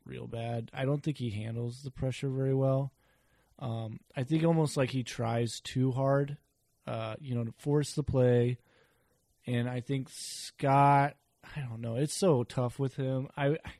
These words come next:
you don't wanna run. It seemed like early in the game, in the Illinois game, he didn't want, like, there was a bunch of read options where I think Adrian wanted to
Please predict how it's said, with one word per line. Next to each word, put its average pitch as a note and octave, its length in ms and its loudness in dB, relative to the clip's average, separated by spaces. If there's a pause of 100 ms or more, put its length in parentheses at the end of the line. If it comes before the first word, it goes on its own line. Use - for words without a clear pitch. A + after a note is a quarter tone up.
(1400)
you D3 220 2
don't F#3 200 8
wanna E3+ 280 10
run. C#3+ 280 8
It D#3+ 160 4
seemed G3 240 4
like D3+ 180 6
early D#3+ 240 8
in C#3+ 100 6
the C3 80 4
game, C#3+ 240 4
in C#3 60 6
the B2+ 60 6
Illinois C3+ 400 4
game, B2 240 2
he A#2 140 0
didn't C3 300 0
want, A#2+ 260 -2 (220)
like, C3+ 140 -2
there E3+ 120 4
was F3 100 4
a C3+ 60 2
bunch B2+ 220 0
of A#2+ 100 -2
read A#2+ 200 -2
options A#2+ 480 -4
where A#2 160 -2
I A2 80 -2
think A#2 420 -6 (380)
Adrian A2+ 500 -4
wanted G#2+ 380 -6
to A2 260 -6